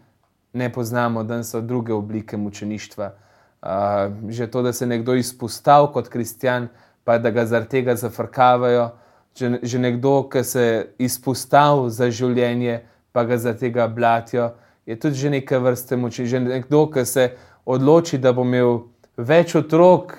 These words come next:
in je zaradi tega mogoče kdo ob službo in plačo, je za moje pojme, in če to dela tudi zaradi vere, je za moje pojme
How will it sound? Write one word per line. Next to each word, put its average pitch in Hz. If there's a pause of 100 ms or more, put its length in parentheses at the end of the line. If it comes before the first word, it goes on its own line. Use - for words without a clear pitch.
in 127
je 120
zaradi 123
tega 143
mogoče 135
kdo 127 (160)
ob 120
službo 127
in 120
plačo, 151 (420)
je 131
za 143
moje 156
pojme, 170
in 139
če 143
to 160
dela 151
tudi 165
zaradi 135
vere, 156 (580)
je 131
za 143
moje 147
pojme 151